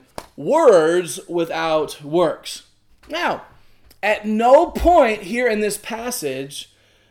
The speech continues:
does James require works for salvation,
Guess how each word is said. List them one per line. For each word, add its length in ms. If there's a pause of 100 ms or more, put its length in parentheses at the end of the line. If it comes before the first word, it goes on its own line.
(120)
does 260
James 640
require 1160
works 760 (400)
for 320
salvation, 920